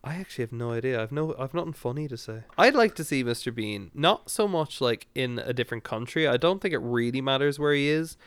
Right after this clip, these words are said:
but I would like a, like, <laughs> a buddy comedy flick with Bean and the fat one from Top Funny Comedian, where they just hang out and, like, neither of them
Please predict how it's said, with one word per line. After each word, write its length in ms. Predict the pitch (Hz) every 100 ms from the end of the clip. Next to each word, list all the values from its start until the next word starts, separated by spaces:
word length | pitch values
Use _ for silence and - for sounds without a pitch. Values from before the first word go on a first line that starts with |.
| - _
but 280 | 135 131 -
I 140 | 135 131
would 340 | 139 170 185
like 480 | 170 156 139 - - _ _ _ _ -
a, 140 | 127 123
like, 540 | 117 110 104 - - -
<laughs> 240 | 165 139 127 - - - -
a 280 | 127 120 117
buddy 420 | - 127 135 127
comedy 500 | - 123 123 131 135
flick 480 | - 151 151 - - - -
with 280 | 127 117 -
Bean 480 | 131 127 139 147 143 -
and 140 | 127 127
the 80 |
fat 360 | 120 - 139 -
one 320 | 165 190 214 - _
from 340 | - 143 131 120
Top 340 | 113 - -
Funny 140 | 147 131 -
Comedian, 440 | 127 135 165 175 180 - - -
where 120 | 143
they 120 | 160
just 200 | 226 214
hang 240 | 208 165
out 260 | 123 127 - - - -
and, 300 | - 135 131
like, 260 | 127 127 -
neither 360 | 139 160 175 185
of 80 | -
them 300 | - 831 135